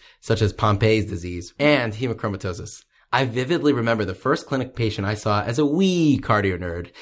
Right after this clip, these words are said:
that was referred for L V H with asymmetric thickening of the septum.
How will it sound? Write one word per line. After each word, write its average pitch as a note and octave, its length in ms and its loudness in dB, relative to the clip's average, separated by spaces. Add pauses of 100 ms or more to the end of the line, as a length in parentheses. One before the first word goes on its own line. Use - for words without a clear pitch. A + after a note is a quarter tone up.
(160)
that B2+ 120 2
was B2+ 100 -4
referred D#3+ 400 2
for C#3 220 2
L C#3 140 4
V A#2+ 160 -2
H - 400 -6 (220)
with G#2+ 220 -6 (160)
asymmetric B2 720 -2
thickening G2 580 -6
of A2+ 120 -4
the G#2+ 80 0
septum. G2+ 500 -2